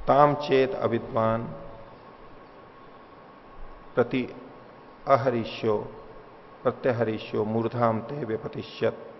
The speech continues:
तया उक्तस्य मया इति तथोक्तस्य मया इति।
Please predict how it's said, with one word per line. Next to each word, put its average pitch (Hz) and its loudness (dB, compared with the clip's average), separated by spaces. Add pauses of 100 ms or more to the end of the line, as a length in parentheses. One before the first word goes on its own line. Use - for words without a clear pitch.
(600)
तया 113 0
उक्तस्य - -4
मया 101 -2
इति 131 -6 (160)
तथोक्तस्य 117 -2
मया 101 -4
इति। 95 -12